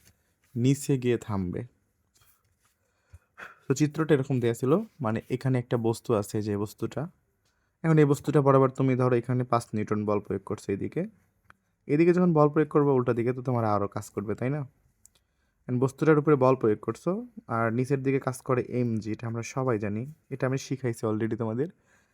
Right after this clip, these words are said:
আর যখন বস্তুর উপরে বল প্রয়োগ করছো, বস্তু যে ধরো এখানে বল প্রয়োগ করলে বস্তু তো এদিকে যাবে,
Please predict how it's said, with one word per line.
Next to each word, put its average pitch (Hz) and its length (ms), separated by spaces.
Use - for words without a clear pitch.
আর 120 200
যখন 127 240
বস্তুর 131 300
উপরে 156 140
বল 139 180
প্রয়োগ 160 180
করছো, 165 240
বস্তু 147 300
যে 131 140
ধরো 123 180
এখানে 131 220
বল 143 220
প্রয়োগ 143 240
করলে 143 180
বস্তু 135 200
তো 131 80
এদিকে 117 300
যাবে, 110 240